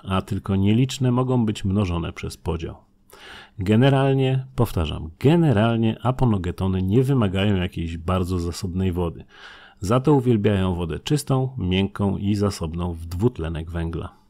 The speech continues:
Oświetlenie od średniego po wysokie, temperatury w okolicach dwadzieścia dwa, dwadzieścia siedem stopni Celsjusza.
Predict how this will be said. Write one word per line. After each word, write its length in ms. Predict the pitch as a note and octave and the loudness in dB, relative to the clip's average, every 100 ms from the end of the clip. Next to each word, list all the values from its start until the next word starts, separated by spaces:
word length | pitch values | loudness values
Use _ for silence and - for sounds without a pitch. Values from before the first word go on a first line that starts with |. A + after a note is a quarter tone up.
| - | -4
Oświetlenie 720 | A#2+ - D3 C3+ D3+ C#3+ C3+ | -4 0 -2 0 0 0 -2
od 160 | - - | -6 -2
średniego 600 | D#3 C3+ G2+ G2 F#2+ F2 | 2 2 2 0 0 -2
po 140 | F#2 | -2
wysokie, 540 | F#2 G2 B2+ - C2 - - | -2 -2 -2 -2 -8 -10 -4
temperatury 680 | D#3 D#3+ C3 F2 - G2 F#2 | 0 2 2 0 0 0 2
w 80 | G2 | 0
okolicach 680 | - G2+ G2 F#2+ - - | 0 -2 0 -4 -6 -8
dwadzieścia 560 | F2 G2 F2+ F2+ - F#2 | -6 -4 -2 -4 -2 -2
dwa, 280 | G2 A#2+ A2+ | 0 0 -2
dwadzieścia 600 | G2 C#3+ A#2+ G2+ - F2+ | -2 -2 0 -2 -2 -4
siedem 320 | E2 E2 F2 | -4 -6 -8
stopni 360 | - D#2+ - | -8 -8 -8
Celsjusza. 640 | F2 F2+ E2 - E2 - | -8 -8 -8 -10 -12 -12